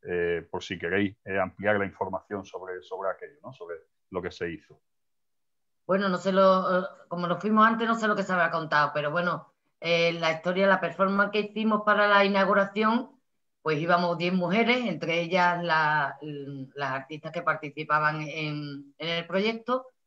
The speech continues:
Speaker 2: más algunas, algunas personas más, ¿no? Iba Margarita Espuro, iban algunas amigas de, de Madrid también, y bueno, íbamos vestidas todas de blanco, con unos monos blancos,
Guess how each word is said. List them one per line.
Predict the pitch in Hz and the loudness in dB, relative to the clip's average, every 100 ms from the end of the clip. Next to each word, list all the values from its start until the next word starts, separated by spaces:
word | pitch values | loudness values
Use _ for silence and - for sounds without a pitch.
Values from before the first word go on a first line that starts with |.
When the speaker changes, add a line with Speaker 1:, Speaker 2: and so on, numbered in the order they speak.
| _ _ | _ _
Speaker 2:
más | 170 175 160 | 4 4 4
algunas, | 160 151 156 156 160 156 | 0 -2 0 2 0 -2
algunas | 147 147 156 | -6 -6 -8
personas | 160 151 160 160 | -8 -8 -6 -4
más, | 147 135 | -2 -4
¿no? | 156 | -4
Iba | 160 151 | -4 -4
Margarita | 147 139 139 135 | -4 -6 -8 -8
Espuro, | 135 - 202 196 | -8 -4 -2 -2
iban | 180 151 143 | -2 -4 -6
algunas | 135 143 143 | -8 -8 -8
amigas | 135 143 135 131 | -8 -8 -8 -6
de, | 135 131 131 | -6 -10 -12
de | 131 143 | -10 -4
Madrid | 139 160 175 | -4 -4 -6
también, | 202 160 208 208 - _ _ _ _ - | -6 -4 -6 -8 -14 _ _ _ _ -4
y | |
bueno, | 175 202 | 0 2
íbamos | 214 208 220 220 | 2 2 2 0
vestidas | 220 220 214 202 | -2 -2 -2 0
todas | 202 196 185 | 2 2 2
de | 185 180 | 0 0
blanco, | 202 240 240 233 | 0 0 0 -4
con | 180 | -4
unos | 175 170 | -4 -4
monos | 170 170 165 | -4 -4 0
blancos, | 220 220 220 226 | 0 0 -4 -6